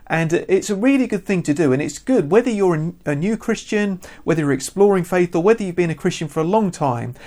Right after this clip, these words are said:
there are things that we can learn, uh, from it. And so that's what we're going to do. The Westminster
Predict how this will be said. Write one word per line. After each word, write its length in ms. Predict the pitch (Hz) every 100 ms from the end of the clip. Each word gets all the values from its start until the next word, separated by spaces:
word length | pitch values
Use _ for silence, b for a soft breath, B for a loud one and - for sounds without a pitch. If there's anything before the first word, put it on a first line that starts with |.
| B
there 180 | - 180
are 40 |
things 300 | 170 190 170
that 120 | - -
we 140 | 151
can 240 | 147 139
learn, 480 | 151 190 131 113 120 b b
uh, 200 | 139 135
from 280 | - 208 147
it. 280 | 85 - - B B -
And 120 | 156
so 120 | 175
that's 240 | 226 -
what 120 | 202 135
we're 100 | 147
going 220 | 160 139
to 100 | 139
do. 300 | 156 117 - - - - _ _ - -
The 100 | 185
Westminster 760 | 226 220 - 226 180 175 131